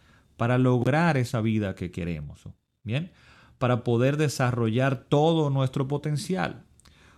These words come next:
Porque fíjate algo, quedándonos estáticos en lo que hacemos al día de hoy, ¿bien? Sin tener espacio para poder desarrollar ese potencial, pues no vamos a lograr los frutos del mismo.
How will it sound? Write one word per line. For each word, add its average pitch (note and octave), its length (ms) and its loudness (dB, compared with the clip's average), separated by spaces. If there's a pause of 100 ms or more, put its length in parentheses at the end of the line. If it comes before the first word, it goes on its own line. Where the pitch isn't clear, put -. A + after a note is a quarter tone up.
(120)
Porque C3 260 -4
fíjate F3 380 0
algo, F#2+ 400 -4
quedándonos F3 640 0
estáticos - 1040 -8 (300)
en G2 120 -4
lo G2+ 120 -2
que G2+ 100 -6
hacemos C3 400 0
al G#2 140 0
día A2 220 2
de G2 80 0
hoy, F2+ 200 -4
¿bien? C#3+ 340 -8
Sin F#2+ 240 -8
tener G2+ 220 -2
espacio A#2 520 0
para F#2 240 -2
poder G2 200 -2
desarrollar G#2+ 520 -2
ese G#2+ 180 -4
potencial, F2 640 -8 (520)
pues B2+ 340 0
no A2 120 -2
vamos B2+ 280 0
a C3+ 60 2
lograr A#2+ 320 2
los B2 180 0
frutos C#3 380 0
del C3 160 0
mismo. C#3 500 -4